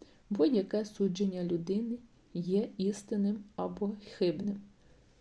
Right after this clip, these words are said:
Істинним є те, що не містить у собі протиріччя. Виходячи з наперед виставленої гармонії,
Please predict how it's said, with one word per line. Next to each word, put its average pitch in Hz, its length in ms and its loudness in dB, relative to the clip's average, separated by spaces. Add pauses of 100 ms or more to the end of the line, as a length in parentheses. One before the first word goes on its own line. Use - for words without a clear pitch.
(680)
Істинним 220 640 2 (420)
є 240 240 6
те, 254 280 2
що 196 400 -2
не 180 140 2
містить 208 440 0
у 180 80 2
собі 185 380 -2
протиріччя. 190 760 -2 (680)
Виходячи 254 640 0
з 202 80 -2
наперед 196 560 -2
виставленої 185 840 -2
гармонії, 196 800 -2